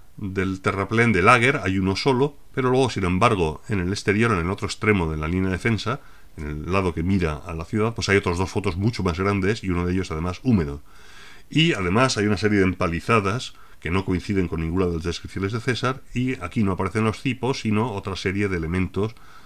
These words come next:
de, eh, lilias y, eh, estímuli. Es decir, la secuencia y los tipos de, eh, defensas no coinciden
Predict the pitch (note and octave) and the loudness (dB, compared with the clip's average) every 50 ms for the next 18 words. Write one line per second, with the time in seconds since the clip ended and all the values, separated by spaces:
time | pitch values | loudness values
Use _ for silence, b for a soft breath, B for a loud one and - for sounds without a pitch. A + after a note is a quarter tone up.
0 | B B B - F2 D#2+ D#2+ F2 F2 F2+ F#2+ G#2 G2+ - F#2+ F2 D#2+ D#2+ D#2 F2+ | B B B -10 -10 -4 -2 0 2 2 0 0 -4 -6 -8 -6 -6 -4 -2 2
1 | G#2+ A2 G2+ F#2+ G2 G2 F#2+ G2 A2 A2+ - b b b b b b b b b | 4 4 6 6 4 4 4 2 0 -4 -8 b b b b b b b b b
2 | - G#2 F#2+ F#2+ F#2 F2 E2 E2 - E2+ D#2 - - - G2 D#2+ D2 C#2 C#2 C#2+ | -4 -2 -2 -2 -2 -4 -4 -4 -4 -6 -10 -10 -4 -4 -2 -2 -2 -4 -8 -10
3 | D2 - - - - - F#2+ F2 F#2+ - - F#2+ D#2 D2 D#2 F2+ E2+ E2+ E2+ b | -12 -14 -18 -18 -12 -10 -6 -6 -6 -4 -4 -4 -4 -4 -4 -4 -4 -4 -4 b
4 | b b b b b - - - G2+ - A#2+ B2+ C#3+ C#3 A2+ - - - D#2 D2+ | b b b b b -2 2 2 2 4 8 8 10 10 8 6 0 -2 -4 -4
5 | D2+ D#2+ - - F#2+ F#2 F2 - - - C#3 - - D#2+ D#2 D2 - - - - | -4 -6 -6 -4 -4 -2 -2 -2 -2 -2 -2 -2 -2 -6 -8 -8 -10 -14 -14 -10
6 | F2 E2+ D#2+ D#2 E2 E2 E2 E2 E2 D#2+ D#2+ D#2+ D#2+ D#2+ D#2+ - b b b b | -8 -8 -6 -4 -4 -4 -4 -4 -4 -6 -6 -8 -8 -10 -12 -16 b b b b
7 | b b b - - - - - F2+ E2 D#2+ D#2 D2+ - G2+ G#2+ - - A#2+ A#2 | b b b -20 -20 -18 -18 -16 -16 -16 -16 -16 -16 -12 -8 -8 -2 0 2 2
8 | G#2 - A#2+ B2 - - F#2 F#2 G2+ G2+ - G2 F2+ E2 - G2+ F#2+ F#2+ G2+ A2 | 2 0 -2 -6 -6 -4 0 0 0 2 2 0 0 0 0 -2 0 0 0 -2
9 | A#2 | -4